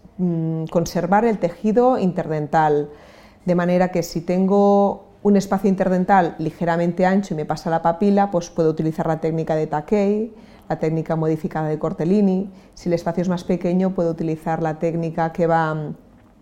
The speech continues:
em, la simplificada de Cortellini. Si es una zona posterior, la técnica de, de Murphy. Es decir,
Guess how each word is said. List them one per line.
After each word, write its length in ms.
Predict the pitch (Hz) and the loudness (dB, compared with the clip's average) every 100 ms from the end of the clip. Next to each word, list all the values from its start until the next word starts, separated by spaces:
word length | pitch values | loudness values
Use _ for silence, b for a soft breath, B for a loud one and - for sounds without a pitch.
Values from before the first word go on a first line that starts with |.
| - - - | -12 -12 -6
em, 800 | 175 160 160 160 160 156 147 147 | -2 -2 -2 -4 -4 -4 -6 -6
la 140 | 165 165 | -4 -2
simplificada 640 | 175 160 160 160 190 190 | -2 -4 -4 2 4 4
de 80 | 180 | 2
Cortellini. 720 | 175 - 165 208 202 196 196 B B B B | -2 -2 0 2 2 2 -2 B B B B
Si 580 | - - 202 190 185 175 | -20 -4 2 4 6 4
es 180 | 175 - | 0 2
una 300 | 202 196 185 | 4 4 2
zona 280 | 190 190 185 | 0 0 0
posterior, 640 | 185 - 180 190 185 185 | -2 0 2 6 6 4
la 320 | 175 170 165 | 6 6 6
técnica 400 | 180 175 170 165 | 2 0 2 2
de, 380 | 165 165 165 160 | 4 4 4 2
de 120 | 156 | 2
Murphy. 540 | 170 190 208 - 190 - | 0 0 -2 -2 0 0
Es 120 | 175 | 0
decir, 420 | 180 185 165 - | 0 0 0 -2